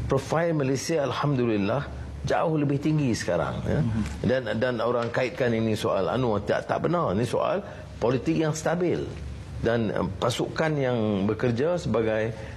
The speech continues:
Speaker 1: eh, s-, tim, ya, pasukan yang, yang committed dan se-, se-, membawa mesej yang sama,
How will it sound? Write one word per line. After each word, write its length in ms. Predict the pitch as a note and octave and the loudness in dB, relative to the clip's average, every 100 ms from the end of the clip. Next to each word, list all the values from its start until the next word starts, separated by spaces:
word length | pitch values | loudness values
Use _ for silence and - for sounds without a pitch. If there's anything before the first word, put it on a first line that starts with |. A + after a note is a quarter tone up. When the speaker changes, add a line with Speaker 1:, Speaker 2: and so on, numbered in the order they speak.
| - | -4
Speaker 1:
eh, 420 | - G2+ F#2+ G2 F#2 | 0 2 2 2 0
s-, 320 | F#2 - - - - | -2 -6 -8 -8 0
tim, 400 | C3 B2+ C3 - - F#2+ | 2 2 0 -2 0 2
ya, 320 | F#2 F#2+ E2+ E2 | 2 0 0 0
pasukan 480 | G#2+ F#2 - A#2+ | 0 0 0 0
yang, 400 | A#2+ G2+ G2 G#2 - | 2 2 2 0 0
yang 240 | - F2+ F2+ | 0 2 2
committed 480 | - C#3+ E3 G#2 - - - - - - | 2 2 2 0 -2 -8 -10 -10 -10 -4
dan 320 | G2+ F#2+ F#2+ | 0 2 0
se-, 240 | - B2 - | -2 -4 0
se-, 160 | A#2+ | 0
membawa 640 | G#2+ G#2 G2+ G2+ G2+ B2 B2 | 2 2 2 2 2 0 0
mesej 400 | A#2+ - C#3 C#3 | -2 0 0 2
yang 60 | |
sama, 340 | D#3 D#3+ G2+ | 0 0 -2